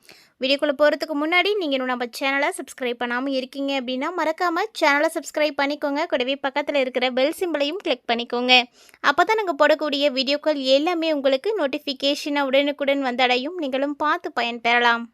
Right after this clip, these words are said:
வாங்க வீடியோக்குள்ள போகலாம். பொதுவா ஒவ்வொரு தமிழ் மாதமா இருக்கட்டும், ஆங்கில மாதமா இருக்கட்டும், ஒன்னொன்னுத்துக்குமே தனித்துவமான சிறப்புகள் இருக்கு. So, அப்படி பார்த்தோம்னா, இப்ப நம்ம தமிழ் மாதமான கார்த்திகை முடிஞ்சு மார்கழி பிறக்க போகுது.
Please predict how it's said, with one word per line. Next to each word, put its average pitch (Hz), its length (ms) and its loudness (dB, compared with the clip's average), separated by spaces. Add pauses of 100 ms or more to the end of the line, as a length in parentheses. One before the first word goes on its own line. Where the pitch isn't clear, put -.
வாங்க 254 260 0
வீடியோக்குள்ள 240 520 -6
போகலாம். 247 540 0 (360)
பொதுவா 403 340 10
ஒவ்வொரு 392 480 8
தமிழ் 330 360 4
மாதமா 311 340 4
இருக்கட்டும், 294 440 4
ஆங்கில 285 420 2
மாதமா 262 400 0
இருக்கட்டும், 262 500 0
ஒன்னொன்னுத்துக்குமே 311 760 0
தனித்துவமான 262 680 0
சிறப்புகள் 247 540 -2
இருக்கு. 226 360 -2 (160)
So, 285 180 -2
அப்படி 262 160 -4
பார்த்தோம்னா, 320 400 2
இப்ப 330 240 0
நம்ம 269 200 0
தமிழ் 285 360 0
மாதமான 269 460 0
கார்த்திகை 285 560 0
முடிஞ்சு 294 520 0
மார்கழி 254 480 0
பிறக்க 233 360 -4
போகுது. 233 440 0